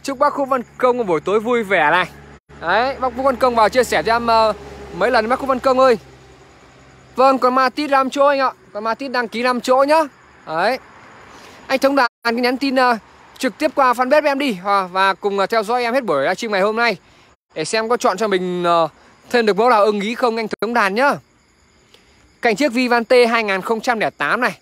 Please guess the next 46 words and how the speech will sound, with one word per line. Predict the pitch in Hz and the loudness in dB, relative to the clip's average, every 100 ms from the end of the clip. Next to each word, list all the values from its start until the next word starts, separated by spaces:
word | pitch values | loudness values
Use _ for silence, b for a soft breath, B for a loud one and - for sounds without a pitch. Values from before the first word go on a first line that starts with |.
| _ b b | _ b b
em | - 226 | -8 -6
xin | 247 | -6
tiếp | 285 254 | -4 -2
tục | 214 | 0
giới | 208 | 0
thiệu | 240 - | -2 -2
anh | 220 | -4
chị | 190 180 | -4 -10
quý | 208 | -8
vị | 240 | -6
mình | 208 180 | -2 -2
Kia | 165 214 208 | -2 0 2
Morning | 202 202 196 | 2 0 0
hai | 202 | -2
nghìn | 165 | -2
không | 160 190 | -4 -4
trăm | 208 190 | -4 0
mười | 165 | 0
sáu, | 143 - 160 160 247 - b b b b | -2 -4 0 2 0 -4 b b b b
động | 196 | -2
cơ | 180 233 | 2 2
một | 226 196 - | 4 2 0
chấm | - 190 | -2 -2
hai | 240 226 | -2 -2
mươi | 220 | -2
lăm | 214 | -4
số | - 180 226 | -2 -2 -2
sàn | - 196 190 | 0 -2 0
năm | 202 | -4
chỗ | 196 240 | 0 0
ngồi | 208 180 | 2 0
này, | 160 - _ | -2 -8 _
bốn | 190 165 226 233 | -6 -2 -2 0
máy, | 190 240 _ b b | -2 -4 _ b b
với | - 254 | -2 0
cửa | 214 | 2
tiền | 190 190 | 2 2
gửi | 160 | 0
đến | 165 | -2
đại | 220 185 | -2 -2
gia | 214 | -2
đình | 190 170 | -2 -4
nhà | 160 | -4
mình | 165 170 135 | -2 -2 -4
là | 139 156 | -4 -2
một, | 165 | -2